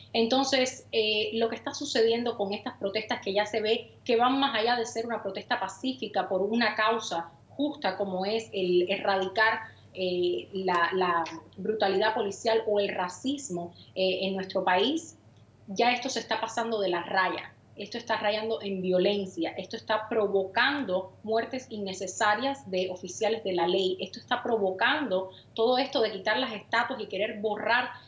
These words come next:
la historia de nuestro país. Si no se está de acuerdo con una estatua que no representa algo de lo que vamos a estar orgullosos, hay que seguir el proceso legal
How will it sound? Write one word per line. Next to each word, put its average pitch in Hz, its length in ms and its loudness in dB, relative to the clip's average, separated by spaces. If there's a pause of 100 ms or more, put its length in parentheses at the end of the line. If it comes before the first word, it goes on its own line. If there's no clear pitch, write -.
la 190 120 -2
historia 220 400 -2
de 190 100 0
nuestro 185 340 -6
país. 226 260 0
Si 247 100 -2
no 285 120 -2
se 311 80 -2
está 311 340 0
de 220 100 4
acuerdo 254 440 0
con 208 160 -2
una 254 100 -2
estatua 226 500 0
que 196 120 -6
no 214 200 -4
representa 240 580 -2
algo 226 220 0
de 196 60 -2
lo 196 80 -2
que 190 80 -6
vamos 233 220 -4
a 233 40 -10
estar 220 220 0
orgullosos, 214 640 -2
hay 226 140 0
que 254 100 -2
seguir 233 260 -2
el 247 140 2
proceso 240 540 -4
legal 214 600 4